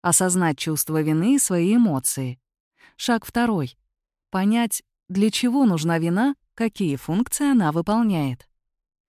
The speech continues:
Шаг третий. Выявить свои и чужие потребности. Обнаружить манипуляции. Шаг четвёртый. Похвалить и создать себе поддержку. Шаг пятый.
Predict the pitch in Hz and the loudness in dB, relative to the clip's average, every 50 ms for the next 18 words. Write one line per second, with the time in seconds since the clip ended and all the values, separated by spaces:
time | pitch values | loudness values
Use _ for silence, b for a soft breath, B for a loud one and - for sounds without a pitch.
0 | B B B B B B - - 196 185 - - - 175 170 233 175 - - 147 | B B B B B B -4 -2 -2 -2 -2 -2 -2 0 0 0 0 -2 -4 -4
1 | 139 131 - _ _ _ _ _ _ _ _ _ _ _ 214 214 277 311 311 277 | -6 -8 -10 _ _ _ _ _ _ _ _ _ _ _ -2 0 2 2 2 2
2 | 262 233 - - - 180 175 160 156 160 180 214 262 269 233 - 190 170 147 147 | 0 0 0 -2 -2 0 0 0 0 0 -2 0 0 -2 -2 -2 -4 -4 -2 -2
3 | 156 160 170 - 233 247 - 277 254 185 147 143 139 123 - - - 123 - _ | -2 -2 -2 -2 -4 -4 -2 -2 -2 -2 -2 -2 -4 -4 -6 -8 -12 -14 -14 _
4 | _ _ _ _ _ - 185 160 165 160 147 139 143 151 208 254 247 - 240 254 | _ _ _ _ _ -4 -2 0 0 0 0 0 -2 -4 -4 -4 -2 2 4 4
5 | 240 240 - 226 208 175 143 135 - - - 135 127 123 117 - _ _ _ _ | 4 4 4 2 0 0 0 -2 -4 -6 -8 -8 -8 -10 -10 -12 _ _ _ _
6 | _ _ _ _ _ _ _ B B B B B B - - 247 233 240 - - | _ _ _ _ _ _ _ B B B B B B -6 -2 -2 -2 -2 -2 -4
7 | - 294 - 247 220 190 170 160 - - 165 165 - _ _ _ _ _ _ _ | -6 -4 -2 0 0 2 0 -2 -4 -6 -8 -8 -8 _ _ _ _ _ _ _
8 | _ _ _ - 196 180 - 170 160 156 143 139 135 147 180 240 - - - _ | _ _ _ -4 -4 -4 -2 -2 -2 -2 -2 -2 -2 -4 -4 -6 -6 -8 -12 _
9 | _ _ _ 233 240 277 285 - 320 311 277 220 175 170 160 190 208 - - 240 | _ _ _ 0 0 0 2 0 0 0 -2 0 0 0 0 0 0 -2 -2 -2
10 | 180 160 160 160 - 196 208 196 190 196 196 180 143 - - - - 123 127 - | 0 -2 -2 -2 -2 -4 -4 -4 -4 -4 -4 -2 -4 -4 -8 -12 -12 -14 -14 -16
11 | _ _ _ _ _ _ _ _ _ _ _ _ _ _ _ _ _ _ - - | _ _ _ _ _ _ _ _ _ _ _ _ _ _ _ _ _ _ -10 -4
12 | - 233 233 - - - 233 196 156 - - 131 123 - | -2 -2 -2 -2 -4 -4 -2 -2 -2 -4 -6 -8 -10 -12